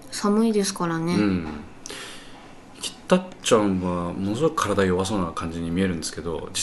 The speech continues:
Speaker 2: 際どうなんですか？
Speaker 1: いや、そんなに弱くないです。
Speaker 2: ね。
Speaker 1: す-、
Speaker 2: 実は、うん、あの、農民なんですよね、確か。
Speaker 1: 農民ですね。
Speaker 2: <laughs>
Speaker 1: 農民です。
Speaker 2: 日焼けめっちゃくちゃ弱そうなんだけど、あの、太陽の下結構強いんでしたっけ？
Speaker 1: そうですね。
Speaker 2: ね。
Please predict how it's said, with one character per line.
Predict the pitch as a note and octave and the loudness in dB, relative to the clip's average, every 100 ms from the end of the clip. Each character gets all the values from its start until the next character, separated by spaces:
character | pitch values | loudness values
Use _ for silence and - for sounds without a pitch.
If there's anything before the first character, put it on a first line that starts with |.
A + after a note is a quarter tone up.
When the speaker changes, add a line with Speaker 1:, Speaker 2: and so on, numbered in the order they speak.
| - | 2
Speaker 2:
際 | A#2+ | 2
ど | C3 | 0
う | |
な | F2 | -2
ん | |
で | - | -8
す | - | -4
か？ | |
Speaker 1:
い | C4 | -2
や、 | |
そ | C#4 - B3+ | 0 4 6
ん | C4+ | 8
な | |
に | C4 B3+ C4 B3 | 6 6 6 6
弱 | B3+ C4 | 6 4
く | A3+ | 4
な | F#3 | 4
い | F#3+ | 4
で | F3 | 2
す。 | F3+ - - | 0 -4 -4
Speaker 2:
ね。 | A2 A2+ - - - - - | 2 4 2 -8 -16 -10 -8
Speaker 1:
す-、 | - - - - | -8 -8 -14 -8
Speaker 2:
実 | A2+ B2+ D3+ | -4 6 8
は、 | A2 E2 D#2+ - | 10 6 -2 -10
う | - G2+ G2+ - - - | -8 -8 -8 -8 -8 -6
ん、 | G#2 | -4
あ | |
の、 | F2+ A2 | 2 4
農 | B2+ | 6
民 | C3 C3+ | 4 2
な | |
ん | B2 | 0
で | - | -2
す | - | -4
よ | |
ね、 | - | -4
確 | - - - - | -4 -6 -6 -6
か。 | - - | -10 0
Speaker 1:
農 | G#3 G#3+ | 4 4
民 | G3+ | 6
で | G3+ | 6
す | G3+ | 6
ね。 | - A#4+ - F#4+ | 4 6 10 10
Speaker 2:
<laughs> | G#4 F4+ | 10 6
Speaker 1:
農 | B3+ A3 | 6 6
民 | G3+ | 6
で | F#3+ - | 6 4
す。 | - - - - - - - | 2 0 2 2 0 -4 -4
Speaker 2:
日 | - - | -2 4
焼 | E3+ E3+ | 6 6
け | F3 | 6
め | B2+ | 2
っ | G#2+ | 2
ち | - | 2
ゃ | |
く | C3+ | 6
ち | C#3 | 6
ゃ | |
弱 | C3 C3 | 6 4
そ | C#3+ | 4
う | A#2+ | 2
な | F2+ | 2
ん | E2 | 0
だ | E2+ | -2
け | E2+ | -2
ど、 | E2 F#2+ E2 - - - | 0 2 0 -4 -12 -8
あ | F#2 F2+ | -4 -4
の、 | D#2+ D#2 F2 - | -4 -10 -10 0
太 | C#3+ | 4
陽 | A2+ | 4
の | E2+ | 2
下 | - - | -4 -6
結 | F#2 | -6
構 | D#2+ | -6
強 | - G2 | -2 0
い | F2+ | 0
ん | D2 - | -4 -10
で | - | -10
し | - | -10
た | - | -10
っ | |
け？ | - | -10
Speaker 1:
そ | - - D#4 D#4 E3+ | -10 -4 -2 2 0
う | |
で | C#3 D3 | 0 -6
す | - E3+ | -4 -2
ね。 | E3+ | 2
Speaker 2:
ね。 | A2 F#2+ | 2 2